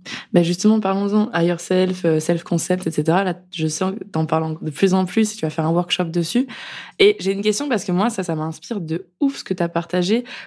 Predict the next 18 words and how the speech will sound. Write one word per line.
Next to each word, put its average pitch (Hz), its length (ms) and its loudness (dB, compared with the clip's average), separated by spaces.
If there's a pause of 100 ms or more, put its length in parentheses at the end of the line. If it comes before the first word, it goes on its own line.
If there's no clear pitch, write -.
Le 180 60 2
fait 214 180 2
que 208 80 -6
t'as 175 140 0
loué 196 420 4
un 175 140 0
Airbnb, 175 420 0
t'avais 165 160 4
pas 180 160 2
les 185 120 4
moyens 190 400 2 (260)
pour, 165 180 -2
euh, 160 140 4
vibrer, 180 560 4
euh, 165 280 2
cette 165 220 -4
énergie. 170 380 2
Enfin, 180 260 0